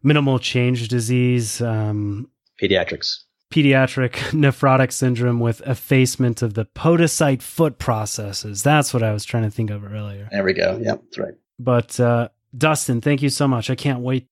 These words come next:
Speaker 1: till we can get into some third year content, probably in a couple months. What's your favorite subject, like, to teach?
Speaker 2: That's a, um, internal medicine. <laughs>
Speaker 1: Uh, that's unfair, though. How about, uh,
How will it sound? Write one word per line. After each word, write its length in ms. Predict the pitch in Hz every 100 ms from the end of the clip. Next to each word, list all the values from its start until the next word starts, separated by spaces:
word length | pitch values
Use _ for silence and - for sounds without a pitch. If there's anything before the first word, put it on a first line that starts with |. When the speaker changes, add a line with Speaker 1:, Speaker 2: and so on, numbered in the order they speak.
| -
Speaker 1:
till 140 | 160
we 100 | 156
can 200 | 151 135
get 200 | 139 139
into 300 | 139 131 131
some 220 | - 120
third 360 | 110 147 143 131
year 160 | 127
content, 540 | 117 123 117 110 113 110
probably 320 | 120 117 117
in 80 | 110
a 80 | 110
couple 260 | 120 110
months. 680 | 104 113 117 104 - - - - - - _
What's 260 | - 175 180
your 120 | 214
favorite 400 | - 175 165 147
subject, 760 | - 139 147 123 98 - - - -
like, 340 | 113 104 -
to 140 | - 123
teach? 640 | - 143 117 - - - _ _ -
Speaker 2:
That's 140 | 190
a, 180 | 113 101 - -
um, 260 | 127 123 113 -
internal 280 | 127 - 135
medicine. 400 | 123 - 85 90 - - - -
<laughs> 80 | - 123 - - -
Speaker 1:
Uh, 220 | 170 160 151
that's 220 | 151 -
unfair, 420 | 131 107 113 101
though. 140 | 104
How 120 | 107 151
about, 300 | 143 131 -
uh, 160 | 139